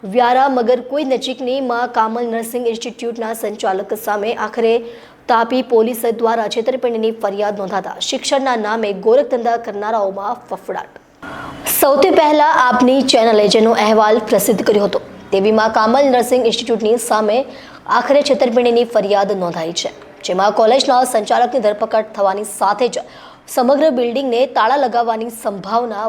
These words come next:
વર્તાઈ રહી છે. જી એન એ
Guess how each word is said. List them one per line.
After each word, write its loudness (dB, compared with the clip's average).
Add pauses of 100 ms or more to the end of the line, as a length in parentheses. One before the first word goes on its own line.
વર્તાઈ -6
રહી -4
છે. -8 (1160)
જી 2
એન 4
એ 4